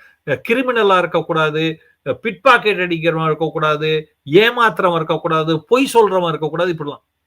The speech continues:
ஓகே, so இப்படிலாம் பார்த்து பண்ண வேண்டியிருக்கு. இப்ப, அஹ், அதனால எ-, எங்க ஊர்ல வந்து அப்படிலாம் எங்களுக்கு வந்து, அஹ், பிராமணர்கள் கிடைக்க மாட்டாங்க,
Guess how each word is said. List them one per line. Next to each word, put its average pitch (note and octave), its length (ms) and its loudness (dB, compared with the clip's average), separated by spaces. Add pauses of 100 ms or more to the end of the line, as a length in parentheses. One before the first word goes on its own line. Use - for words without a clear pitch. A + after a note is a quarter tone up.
ஓகே, F#3+ 240 -6 (240)
so B3 280 6 (400)
இப்படிலாம் A#3+ 480 2
பார்த்து G#3+ 640 2 (120)
பண்ண G3 220 0
வேண்டியிருக்கு. D3+ 380 -6 (320)
இப்ப, E3 520 0 (260)
அஹ், E3 520 -2 (100)
அதனால G#3 480 4
எ-, G3+ 320 0
எங்க A3 200 -2
ஊர்ல B3+ 280 2
வந்து A3+ 320 2
அப்படிலாம் A3 340 -4
எங்களுக்கு G3+ 320 -4
வந்து, G3 520 0 (200)
அஹ், E3 280 -4
பிராமணர்கள் F#3 600 0
கிடைக்க E3+ 320 -4
மாட்டாங்க, C3+ 520 -4